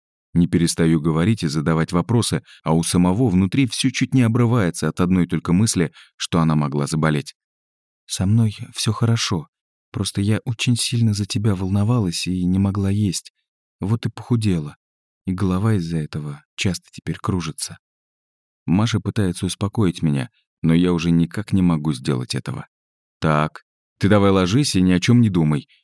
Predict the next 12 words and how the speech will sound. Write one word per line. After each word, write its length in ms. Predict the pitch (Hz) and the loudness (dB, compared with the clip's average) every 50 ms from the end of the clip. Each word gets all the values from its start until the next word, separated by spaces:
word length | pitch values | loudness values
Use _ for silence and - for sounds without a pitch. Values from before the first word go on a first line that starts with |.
| _ _ - | _ _ 0
Точнее, 420 | 98 95 - - 113 104 101 95 | 0 0 2 4 4 4 4 4
думай 320 | 87 87 135 156 143 101 | 4 4 4 4 4 4
только 420 | 82 - - 110 120 123 131 127 117 | 2 4 4 4 4 4 4 2 0
о 20 | 113 | 2
хорошем. 640 | - 127 120 113 101 90 82 - - 87 80 67 - _ _ _ _ - | 4 4 4 6 4 4 2 2 2 0 0 0 -2 _ _ _ _ -4
А 100 | - 87 | 0 2
я 140 | 107 139 143 | 4 4 4
сейчас 320 | - - - 117 - - | 2 2 2 2 2 2
вызову 420 | 98 110 135 131 110 113 101 101 98 | 4 4 6 6 6 4 4 4 2
врача 500 | 90 95 92 87 - - 143 165 170 - | 4 2 2 2 2 2 2 2 2 0
и 200 | - 113 135 156 | 2 4 4 6
вернусь». 520 | 147 143 123 101 95 90 85 80 - - | 6 4 4 4 4 4 2 2 0 -8